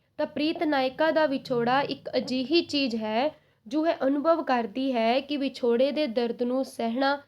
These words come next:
ਤੇ ਪ੍ਰੀਤਮ ਨੂੰ ਭੁਲਾਉਣਾ ਕੋਈ ਸੌਖਾ ਕੰਮ ਨਹੀਂ ਹੈ।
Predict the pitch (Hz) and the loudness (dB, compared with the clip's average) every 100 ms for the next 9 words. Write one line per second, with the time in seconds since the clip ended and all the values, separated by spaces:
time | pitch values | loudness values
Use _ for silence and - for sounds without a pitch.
0 | _ _ - 277 269 262 294 311 294 269 | _ _ -8 -6 -4 -4 -2 0 0 0
1 | 262 247 220 214 226 220 220 - 226 226 | 2 2 0 -2 -4 -4 -10 -8 -8 -6
2 | 220 254 349 - _ 226 233 233 311 311 | -2 0 0 -4 _ -2 0 0 0 0
3 | 233 | -2